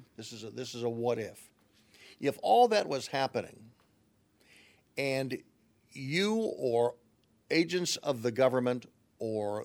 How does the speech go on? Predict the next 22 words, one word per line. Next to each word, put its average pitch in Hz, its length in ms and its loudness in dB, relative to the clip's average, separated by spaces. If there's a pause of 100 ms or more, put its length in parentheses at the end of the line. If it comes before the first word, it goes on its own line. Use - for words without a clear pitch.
the 98 140 -12
news 147 420 -4
media 131 560 0 (400)
thought - 460 2
that 113 160 -6
something 131 580 -2 (380)
was 117 260 -6
smelly, 104 840 -6 (1400)
wouldn't 175 500 0
you 208 100 -2
go 180 180 4
to 175 100 0
the 160 220 2
F 151 160 0
B 147 160 -4
I? 143 240 -2 (320)
Wouldn't 208 360 -4
that 175 220 0 (200)
be 151 140 4
the 120 140 0
first - 580 0
place 135 580 2